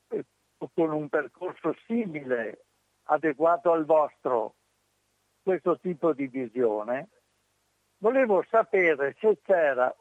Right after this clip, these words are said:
una prospettiva ulteriore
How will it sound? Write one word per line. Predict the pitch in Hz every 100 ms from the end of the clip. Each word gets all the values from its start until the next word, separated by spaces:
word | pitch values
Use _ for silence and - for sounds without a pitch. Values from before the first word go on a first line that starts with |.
| -
una | 226 208 165
prospettiva | - - 214 302 - - 196 - _ - 196 175 135 117 104 - _ _ _ _ _ _ -
ulteriore | 240 233 165 _ 165 143 131 131 123 113 123 165